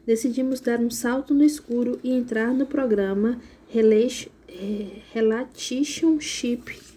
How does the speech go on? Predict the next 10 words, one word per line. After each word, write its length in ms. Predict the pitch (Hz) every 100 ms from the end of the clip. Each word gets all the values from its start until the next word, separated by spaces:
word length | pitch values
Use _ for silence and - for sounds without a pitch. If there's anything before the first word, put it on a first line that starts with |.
| _
Up. 500 | 214 180 - - - _ _ _ _ _ _ _ _ _ _ - - - _ _ _ _ -
Depois. 680 | 208 262 - 151 131 - - _ _ - - - _ -
Um 100 | 349
ano 200 | 392 311
depois, 520 | 220 214 202 190 180
nosso 240 | 190 190
casamento 520 | - 196 185 175 180 180
está 280 | - 156
vivo, 640 | 151 156 185 220 240 247 247
apaixonado, 1000 | 180 - 190 190 156 156 175 202 202 214